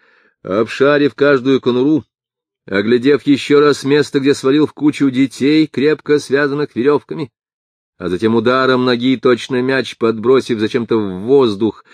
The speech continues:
на полсотни футов одной из ведер Эстер, он вернулся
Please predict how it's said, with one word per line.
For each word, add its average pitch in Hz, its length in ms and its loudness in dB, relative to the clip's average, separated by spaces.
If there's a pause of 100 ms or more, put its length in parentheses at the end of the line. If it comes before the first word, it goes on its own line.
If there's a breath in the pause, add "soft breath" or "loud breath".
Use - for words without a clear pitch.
(120)
на 117 200 0
полсотни 135 880 2
футов 127 400 -4
одной 113 320 2
из 101 100 0
ведер 107 480 2 (160)
Эстер, - 360 -12 (720)
он 95 260 -4
вернулся 147 680 0